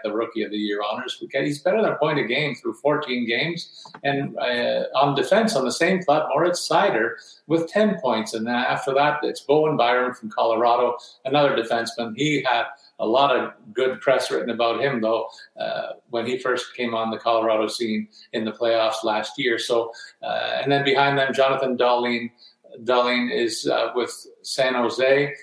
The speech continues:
and seven points to his record, five of them goals, and a plus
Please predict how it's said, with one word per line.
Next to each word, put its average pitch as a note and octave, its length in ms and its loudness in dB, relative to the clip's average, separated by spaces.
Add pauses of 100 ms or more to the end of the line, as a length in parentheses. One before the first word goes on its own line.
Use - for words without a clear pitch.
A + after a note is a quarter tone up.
(180)
and A2+ 160 -4
seven C#3 380 0
points C3 320 0
to A#2 140 0
his C3+ 240 2
record, B2 420 0
five C3 260 2
of A#2 100 0
them A2+ 180 -4
goals, D#3+ 460 6
and B2 100 -2
a B2 60 -4
plus - 520 -2